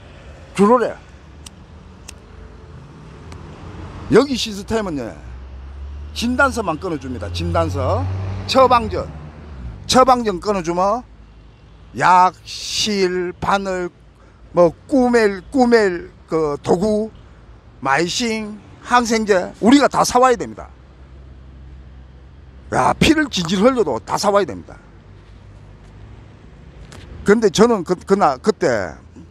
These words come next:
의사를 잘 만나갖고 자기가 가지고 있는 거 하고 자기가 없는 것만 사오라 하더라고. 그래서 엄청 빨리 치료를 받았죠.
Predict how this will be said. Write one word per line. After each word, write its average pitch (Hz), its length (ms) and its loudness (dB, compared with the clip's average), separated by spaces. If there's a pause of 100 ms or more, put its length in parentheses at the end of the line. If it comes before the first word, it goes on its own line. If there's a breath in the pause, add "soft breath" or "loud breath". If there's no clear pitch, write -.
(140)
의사를 208 340 0
잘 127 180 -2
만나갖고 120 680 0 (1000 soft breath)
자기가 196 420 0
가지고 170 440 0
있는 147 240 0
거 226 300 2 (180)
하고 185 260 2
자기가 185 420 0
없는 262 360 4
것만 254 220 4
사오라 139 340 -6
하더라고. 80 300 -18 (1040)
그래서 190 220 2 (320)
엄청 190 300 0
빨리 226 240 0
치료를 160 360 0
받았죠. 90 380 -4